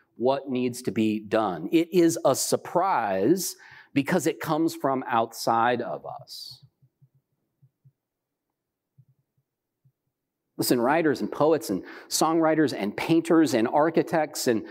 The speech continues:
everybody who does anything creative for a living knows exactly what I'm talking about. When you work and struggle and,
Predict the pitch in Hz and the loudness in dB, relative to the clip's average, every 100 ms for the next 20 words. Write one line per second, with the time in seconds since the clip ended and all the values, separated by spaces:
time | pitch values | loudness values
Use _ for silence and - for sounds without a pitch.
0 | - - 165 226 220 262 226 220 220 220 | -16 -4 -2 -2 0 0 2 2 0 0
1 | 190 180 170 165 180 208 214 214 185 - | 2 4 2 0 0 2 2 2 2 2
2 | 170 180 202 143 - 190 208 196 170 185 | 4 6 6 4 4 4 4 4 2 2
3 | 170 147 156 151 139 117 110 156 160 147 | 2 4 4 4 2 0 -2 -2 0 0
4 | 120 131 131 117 104 - 127 - - - | 2 2 2 0 -2 0 -2 -2 -10 -12
5 | - - - - _ _ _ - _ _ | -14 -14 -16 -20 _ _ _ -20 _ _
6 | _ _ _ _ _ _ _ _ _ _ | _ _ _ _ _ _ _ _ _ _
7 | _ _ _ _ _ _ _ _ _ _ | _ _ _ _ _ _ _ _ _ _
8 | _ - 110 110 151 208 - 104 - - | _ 0 2 4 4 2 -2 -6 -4 2
9 | 190 208 185 127 104 90 80 | 2 4 2 2 0 -6 -10